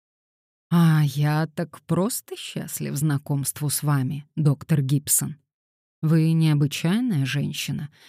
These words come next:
единственная, кто заслужил почтение гостей этого вечера благодаря личным заслугам, а не потому, что является аксессуаром какого-нибудь джентльмена». «Аксессуаром?»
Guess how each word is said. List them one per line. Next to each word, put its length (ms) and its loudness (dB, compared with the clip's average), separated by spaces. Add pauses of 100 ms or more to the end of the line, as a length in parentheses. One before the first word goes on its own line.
единственная, 1000 0
кто 200 0
заслужил 480 -2
почтение 760 0
гостей 800 -2
этого 420 -2
вечера 560 -2 (360)
благодаря 680 4
личным 480 0
заслугам, 720 -4 (360)
а 60 -4
не 140 -2
потому, 420 0
что 180 -4
является 1000 0
аксессуаром 960 -2
какого-нибудь 840 -2
джентльмена». 920 -6 (1040)
«Аксессуаром?» 1120 2